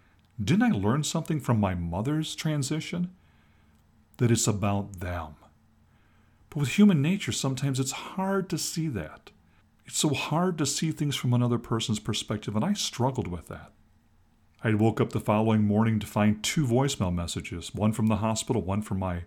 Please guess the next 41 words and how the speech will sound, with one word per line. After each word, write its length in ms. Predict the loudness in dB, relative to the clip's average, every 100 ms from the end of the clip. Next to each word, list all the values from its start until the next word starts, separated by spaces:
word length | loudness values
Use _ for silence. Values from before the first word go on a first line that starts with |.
| -2
brother, 420 | 2 2 0 -8 -16 _ _ -10
that 140 | -4
Dad 300 | 0 2 2
was 160 | -2 -2
now 260 | -2 -2
in 60 | -2
the 140 | -4
I 140 | -4 -6
C 200 | -4 -4
U. 320 | -4 -6 -8 -16 _ _
I 180 | -8 -6 -6
couldn't 320 | -4 0 0
believe 320 | 0 0 -2
it. 180 | -8 -16 _ _ _ _ _ _ _ _ _ _ _ _
I 180 | 0 2
went 280 | 4 4 4
to 80 |
the 120 | 0 0
hospital, 640 | 2 0 0 -2 0 -2
and 180 | -4 -4
he 160 | -2 0
was 220 | -2 -2
hooked 300 | -2 -2 0
up 140 | -2 -2
to 80 |
all 360 | -6 0 0 2
these 200 | 0 0
devices, 580 | -2 0 0 0 -4 -4
even 340 | -4 -2 -2
a 80 | -4
device 460 | -4 -4 0 0 -2
to 100 | -6
help 240 | -6 -6
him 160 | -6 -6
breathe. 360 | -8 -12 -14 -20 _ _ _ _ _ _ -20 _ _ _ _
He 140 | -2
was 200 | 0 0
still 440 | 0 0 4 6 4
having 400 | 2 0 0 -4
those 180 | -6 -8
tremors. 640 | -10 -10 -12 -12 -12